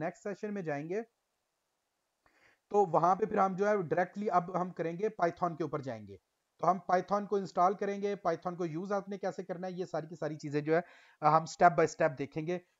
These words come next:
तो ये अगले दो तीन सेशन के बाद जो है ना आपको बेसिक Python जो है वो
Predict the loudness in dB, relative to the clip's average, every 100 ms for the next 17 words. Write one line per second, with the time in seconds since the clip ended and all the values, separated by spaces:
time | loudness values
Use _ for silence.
0 | _ 2 6 6 6 4 4 4 6 4
1 | 4 -4 0 0 -2 -4 0 4 4 2
2 | 0 0 0 -2 -4 -4 -6 -6 -2 -2
3 | -2 -4 0 0 0